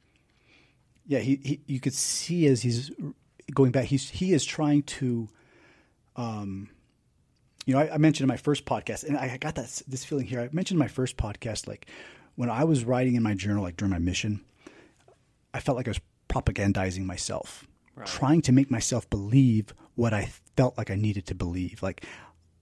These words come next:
Speaker 1: I needed to write to myself to make myself believe that, yes, I want to be here. This is what I want to be doing.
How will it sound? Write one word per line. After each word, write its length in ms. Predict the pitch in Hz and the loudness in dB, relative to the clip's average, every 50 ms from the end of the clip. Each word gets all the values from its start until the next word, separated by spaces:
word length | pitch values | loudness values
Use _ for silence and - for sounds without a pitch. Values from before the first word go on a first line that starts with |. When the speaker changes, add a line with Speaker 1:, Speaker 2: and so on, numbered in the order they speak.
| _ _ _ _ | _ _ _ _
Speaker 1:
I 80 | - 120 | 0 4
needed 320 | 120 127 127 117 117 110 - | 6 6 4 4 0 -6 -6
to 320 | 120 110 101 98 104 - - _ _ _ _ _ _ _ _ _ _ _ _ _ _ - _ _ _ _ _ _ _ _ _ _ - - - | -6 -4 -4 -6 -8 -12 -14 _ _ _ _ _ _ _ _ _ _ _ _ _ _ -20 _ _ _ _ _ _ _ _ _ _ -20 -8 -2
write 240 | 104 117 131 147 - | 0 0 0 0 0
to 100 | - 123 | 0 2
myself 440 | 113 107 98 - - 110 98 - - | 2 2 0 -2 -2 -4 -4 -6 -6
to 100 | - 98 | -4 -2
make 220 | 107 120 139 - | 0 0 0 0
myself 380 | 135 120 - - - 113 - - | -2 -6 -4 -2 -2 -2 -2 -4
believe 400 | - 110 101 104 110 117 110 107 | -6 -8 -6 -4 -4 -4 -4 -4
that, 180 | 101 104 101 - | -4 -6 -8 -6
yes, 240 | - 113 104 101 - - - | -6 -8 -6 -6 -8 -8 -8
I 60 | 107 | -6
want 200 | 98 110 98 - | -4 -2 -4 -4
to 60 | 98 | -4
be 160 | 92 107 107 | -6 -4 -4
here. 200 | 98 98 110 95 | -2 -2 -2 -2
This 100 | 92 - | -2 -2
is 80 | - - | -4 -6
what 100 | 104 104 | -6 -4
I 40 | 101 | -4
want 160 | 95 98 - | -4 -4 -4
to 40 | - | -6
be 80 | 101 | -6
doing. 280 | 90 101 120 113 92 | -4 -2 -2 -2 -2